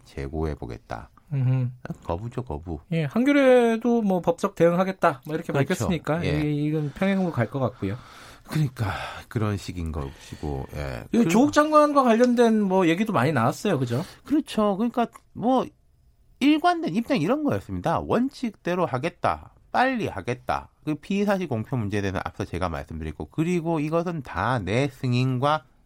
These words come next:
Speaker 1: 책임 하에서
Speaker 2: 음.
Speaker 1: 진행되는 것이다. 그러니까
Speaker 2: 네.
Speaker 1: 말하자면은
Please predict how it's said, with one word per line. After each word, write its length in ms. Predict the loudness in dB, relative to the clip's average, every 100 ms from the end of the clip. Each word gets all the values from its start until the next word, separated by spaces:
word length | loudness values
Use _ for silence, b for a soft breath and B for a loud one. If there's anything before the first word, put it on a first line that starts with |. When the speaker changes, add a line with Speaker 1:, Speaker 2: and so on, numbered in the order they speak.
| -20
Speaker 1:
책임 400 | -6 -4 -2 -2
하에서 460 | -2 -2 2 2
Speaker 2:
음. 120 | 2 -2 -8
Speaker 1:
진행되는 580 | -4 -2 -2 -2 -2
것이다. 520 | -4 -6 -4 -4 -4 -4
그러니까 300 | -2 0 2
Speaker 2:
네. 60 |
Speaker 1:
말하자면은 600 | 2 0 0 0 0 0